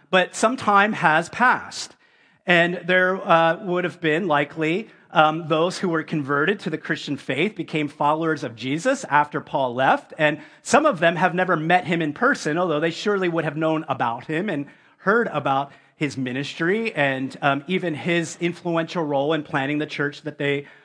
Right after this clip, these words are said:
were a part of. But he uses this word, uh, stewardship,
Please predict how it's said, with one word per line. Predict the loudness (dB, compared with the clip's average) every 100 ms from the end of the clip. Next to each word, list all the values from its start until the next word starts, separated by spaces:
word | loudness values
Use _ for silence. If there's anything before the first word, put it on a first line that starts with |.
| _
were | -2 0 0
a | -4
part | -2 -2 -2 0
of. | 0 0 -4 -20 _ _ _ _ _ _ -4
But | -2
he |
uses | 2 0 0 -2
this | -2 -2 -2
word, | -2 2 2 0 -2 -6 2
uh, | 2 2
stewardship, | -4 -10 -6 -2 -2 -2 -6 -10 -10 -12